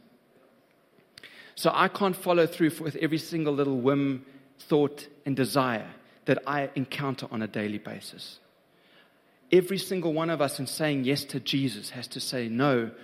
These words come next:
to some desires that are not in alignment with the original plan and intention for my life.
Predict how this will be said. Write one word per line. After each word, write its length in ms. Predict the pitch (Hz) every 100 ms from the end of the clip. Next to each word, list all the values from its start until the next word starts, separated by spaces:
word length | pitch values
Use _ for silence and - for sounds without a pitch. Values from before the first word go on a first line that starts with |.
| - - -
to 100 | 139
some 260 | - 147 143
desires 560 | 135 113 131 131 113
that 120 | 113 113
are 100 | 120
not 240 | 127 -
in 80 | 135
alignment 580 | 120 117 123 117 110 120
with 180 | -
the 120 | 135 139
original 420 | 120 123 135 127
plan 360 | - 147 127 113
and 140 | 110
intention 500 | 110 - 131 - 127
for 140 | -
my 140 | 107 110
life. 380 | 110 - -